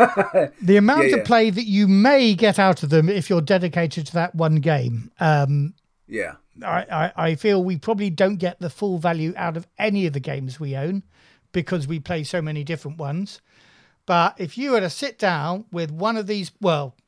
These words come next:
Speaker 1: D and D again, that's a little bit different in that you kind of have to get a bunch of books. But with most R P G core books, you can sit down. If you were to do that every week, you can have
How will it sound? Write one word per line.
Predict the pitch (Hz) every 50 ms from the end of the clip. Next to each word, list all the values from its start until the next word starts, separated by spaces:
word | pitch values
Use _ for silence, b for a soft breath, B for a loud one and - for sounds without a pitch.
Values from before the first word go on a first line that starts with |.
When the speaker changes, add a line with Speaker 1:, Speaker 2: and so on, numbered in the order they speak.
| _ _ _ _
Speaker 1:
D | - 190
and | 185 170
D | 156 170 156
again, | 147 135 123 185 180 180 180 175 170
that's | 170 170 151 -
a | 175
little | 160 160 151
bit | 170 180 -
different | - 160 - - 160 165 170
in | 165 151
that | 147 151 - -
you | 170 156 139
kind | - - - 180 180 170
of | 143
have | 151 160 139
to | - 147
get | 147 170 147 - 147
a |
bunch | 139 165 170 180 175 - -
of | 156 147
books. | 151 147 170 - - - - b b b b b b b b -
But | - 220
with | 220 226 190
most | 185 190 202 247 262 254 214 - - - - - -
R | 180 190 190
P | - 208 185
G | 151 190 185 175
core | 143 - 185 160 139
books, | 127 131 143 175 - - - 170
you | 180 180
can | - 170 151 147
sit | 139 - - - 214 208 - -
down. | 175 156 151 143 147
If | 143 - -
you | 151 151
were | 147
to | - 170
do | 170 202 185
that | 180 170 - -
every | 170 143 160 151
week, | 147 143 143 135 156 - _ _ _
you | 170 175 196 180
can | - 190 190 165
have | 139 151 160 151 147 139 131 123 120 -